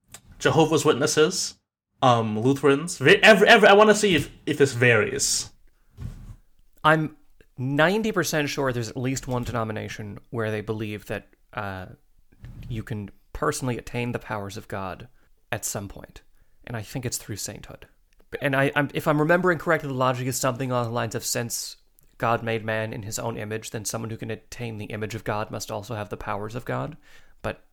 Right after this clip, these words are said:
Speaker 2: but don't, don't hold me to that particular line of reasoning. Just the, oh, the overall structure that I'm gesturing at there.
Speaker 1: Huh. I know there are some kind of variants of Christianity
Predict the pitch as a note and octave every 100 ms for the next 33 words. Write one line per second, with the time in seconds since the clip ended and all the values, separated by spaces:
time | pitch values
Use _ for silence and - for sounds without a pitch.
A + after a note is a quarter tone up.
0 | _ B2 - C3 B2 - C#3 C#3 G#2+ C3+
1 | B2+ B2+ A#2+ A2+ G#2+ - - - B2+ -
2 | D3+ D#3 D#3+ E3 E3 E3+ E3 F3+ G#3 G3+
3 | _ - _ - D3 B2+ - B2 - B2+
4 | A#2+ A#2+ - B2 A#2+ A2+ A2 - C#3 A#2
5 | - G#2+ A2+ G2 G#2 G#2 - B2+ - -
6 | - - - - A#2+ A#2 - - - D3
7 | D#3+ G#3+ A3+ A3 G3 - - _ _ -
8 | - B2 B2+ B2 - E3 C#3+ C#3 C3+ C3
9 | A#2+ A2+ - A#2 A2+ G#2+ A#2+ A#2 G#2 G2+
10 | G2+ F#2